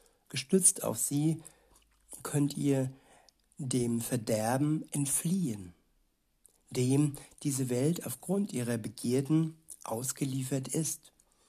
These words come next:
und könnt Anteil an seiner göttlichen Natur bekommen.“ Darum setzt alles daran, dass zu eurem Glauben Charakterfestigkeit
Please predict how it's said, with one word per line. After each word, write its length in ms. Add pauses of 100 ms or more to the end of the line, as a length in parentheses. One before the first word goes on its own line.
(320)
und 220
könnt 340
Anteil 640 (300)
an 140
seiner 300
göttlichen 840 (120)
Natur 760 (260)
bekommen.“ 720 (1120)
Darum 560 (140)
setzt 440
alles 300
daran, 540 (240)
dass 460 (440)
zu 180
eurem 300
Glauben 800 (600)
Charakterfestigkeit 1600